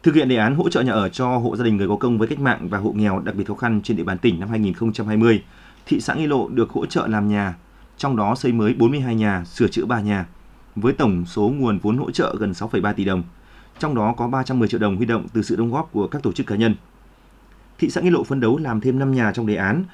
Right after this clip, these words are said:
và mười chín nhà cho các hộ nghèo, nâng tổng số hộ được hỗ trợ làm nhà trên địa bàn lên sáu mươi chín nhà. Ông Lò Văn Vi, trưởng ban dân vận thị ủy, chủ tịch Ủy ban Mặt trận Tổ quốc thị xã Nghi Lộ nói:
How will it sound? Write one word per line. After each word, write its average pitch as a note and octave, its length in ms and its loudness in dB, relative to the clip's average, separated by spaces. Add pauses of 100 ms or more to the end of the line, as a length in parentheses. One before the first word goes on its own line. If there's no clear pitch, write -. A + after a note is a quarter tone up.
(140)
và G#2+ 240 -2
mười A2 160 4
chín - 220 2
nhà B2+ 220 -2
cho A#2 100 -6
các - 140 -12
hộ C#3 80 -2
nghèo, G#2 300 0 (340)
nâng D3 240 0
tổng A2 180 0
số A2 160 0
hộ C3+ 160 2
được A2+ 180 0
hỗ A#2+ 100 -2
trợ D#3 200 -2
làm G#2 180 -2
nhà F#2+ 280 -2
trên A#2+ 160 -2
địa G#2 80 2
bàn F#2+ 380 0
lên G#2+ 180 0
sáu G#2 160 -6
mươi B2 100 0
chín A2+ 180 -6
nhà. G#2+ 240 -2 (680)
Ông A2+ 140 2
Lò G#2 100 0
Văn G#2+ 160 0
Vi, A2+ 220 4 (360)
trưởng A#2+ 220 4
ban C3+ 120 2
dân C#3 120 -2
vận C3+ 140 -2
thị - 120 -4
ủy, A2+ 240 4 (360)
chủ C3+ 160 4
tịch B2+ 180 4
Ủy A#2 120 2
ban B2+ 120 0
Mặt C3 100 -2
trận - 100 -4
Tổ G#2 120 -4
quốc D#3+ 160 -2
thị E3+ 80 -4
xã - 120 -6
Nghi C#3 100 -2
Lộ - 140 -2
nói: G2+ 200 -4